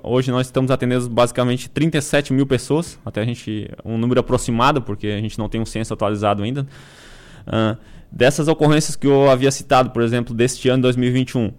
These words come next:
de novecentos e sessenta e uma ocorrências atendidas, mais ou menos trinta e cinco por cento é no município de Cocal do Sul, a, o restante é aqui no município de Uruçanga.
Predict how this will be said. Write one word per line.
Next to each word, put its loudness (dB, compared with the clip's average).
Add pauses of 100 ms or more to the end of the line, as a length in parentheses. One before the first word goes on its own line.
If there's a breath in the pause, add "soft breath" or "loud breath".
de -4
novecentos 0
e -12
sessenta 0
e 4
uma 2
ocorrências 0
atendidas, 2 (260 soft breath)
mais 0
ou 2
menos 0
trinta 0
e 0
cinco -2
por 2
cento 0
é 2
no 0
município -2
de -14
Cocal 0
do -4
Sul, -4 (560)
a, -6 (120)
o -6
restante -4
é 0 (160)
aqui -4
no 0
município -4
de -2
Uruçanga. -4